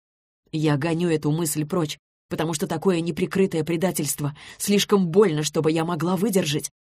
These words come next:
Стараюсь не думать о том, что будет со мной, но не могу отделаться от этого. Я знаю, я видела результаты развлечений Мелвина. Слезы текут из моих горящих глаз, и я понимаю, что плачу не о себе.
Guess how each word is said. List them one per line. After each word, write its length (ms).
Стараюсь 540
не 120
думать 320
о 60
том, 260
что 240
будет 300
со 180
мной, 360
но 200
не 200
могу 400
отделаться 760
от 160
этого. 380
Я 200
знаю, 400
я 200
видела 420
результаты 720
развлечений 760
Мелвина. 480
Слезы 440
текут 380
из 100
моих 220
горящих 500
глаз, 380
и 60
я 160
понимаю, 400
что 200
плачу 440
не 120
о 60
себе. 420